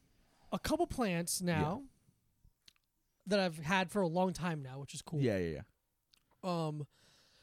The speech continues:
Speaker 1: my favorite's probably the fiddly fig.
Speaker 2: Yeah.
Speaker 1: This tree that's in the living room, I've had it for probably th-
Speaker 2: You've had it for a while.
Speaker 1: f-, four, three years, probably.
Speaker 2: 'Cause, okay,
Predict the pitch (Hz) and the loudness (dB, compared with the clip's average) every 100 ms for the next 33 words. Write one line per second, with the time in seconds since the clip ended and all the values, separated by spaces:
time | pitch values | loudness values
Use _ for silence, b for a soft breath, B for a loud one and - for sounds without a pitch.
0 | b - 220 214 214 269 285 233 - 247 | b -4 0 0 2 0 0 -6 -2 0
1 | 247 262 330 339 320 _ _ - 220 - | 0 0 0 0 -4 _ _ -8 -8 -4
2 | 330 330 349 302 - 370 381 330 - 113 | -6 -4 -6 -6 -6 -6 -4 -8 -4 0
3 | 107 78 - 247 - 269 285 269 269 254 | 0 0 -6 -6 -2 -4 -4 -6 -6 -4
4 | 247 254 302 247 180 247 254 - 240 254 | -6 -6 -8 -8 -6 -6 -6 -10 -2 0
5 | 220 - - - - _ _ _ _ _ | 0 -4 -20 -20 -20 _ _ _ _ _
6 | - 151 170 104 87 107 85 - - - | -4 -4 0 0 0 0 -4 -10 -18 -16
7 | - - - - - - - - 240 339 | -16 -18 -18 -18 -20 -18 -14 -4 0 2
8 | 370 - 330 403 494 494 403 - 427 466 | 0 0 2 2 2 0 -2 -4 -4 -2
9 | 494 427 - 156 - 156 165 95 | -4 -4 -2 -2 0 -2 -2 -4